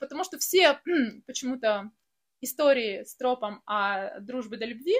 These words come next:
они очень такие романтичные, очень такие милые. Наверное, вот поэтому подвальному романтике Ане и очень нравится,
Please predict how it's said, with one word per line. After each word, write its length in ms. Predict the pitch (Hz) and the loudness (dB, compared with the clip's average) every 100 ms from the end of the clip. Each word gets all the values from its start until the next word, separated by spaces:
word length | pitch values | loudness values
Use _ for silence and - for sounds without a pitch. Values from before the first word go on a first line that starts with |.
| 330 | 0
они 300 | 240 370 - | -6 -8 -6
очень 260 | 240 294 - | -4 -4 -6
такие 260 | 226 220 | -8 -4
романтичные, 600 | 208 220 220 427 - 254 | -4 -4 -6 -6 -6 -4
очень 180 | 233 - | -6 -8
такие 260 | 226 - 233 | -14 -12 -8
милые. 380 | 269 403 311 254 | -4 -2 -2 -4
Наверное, 360 | 220 247 233 | -2 -4 -4
вот 160 | 220 226 | -6 -6
поэтому 280 | 214 220 202 | -4 -6 -8
подвальному 480 | 202 220 220 220 202 | -10 -4 -4 -4 -8
романтике 500 | 208 208 220 - - | -8 -8 -12 -18 -10
Ане 220 | 226 226 | -2 4
и 340 | 440 320 - - | 4 4 -2 -6
очень 240 | - - | -8 0
нравится, 440 | 254 392 370 262 | 6 8 8 2